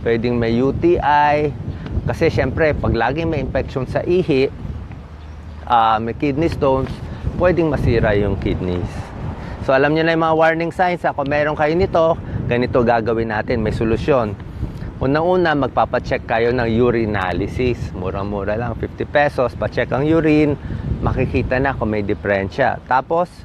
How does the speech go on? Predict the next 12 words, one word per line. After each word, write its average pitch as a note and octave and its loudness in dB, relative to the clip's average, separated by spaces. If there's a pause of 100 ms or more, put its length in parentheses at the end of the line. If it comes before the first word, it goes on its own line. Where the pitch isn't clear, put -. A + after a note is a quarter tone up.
(460)
creatinine, C3+ 0 (160)
pag A2 0
tumaas B2 0
ang A#2 -6
creatinine, B2+ -2
medyo F2+ -6
may F#2+ -2
damage G2+ -2
na G2+ -2
talaga G#2+ 0
ang G2+ -2
kidneys. C3 0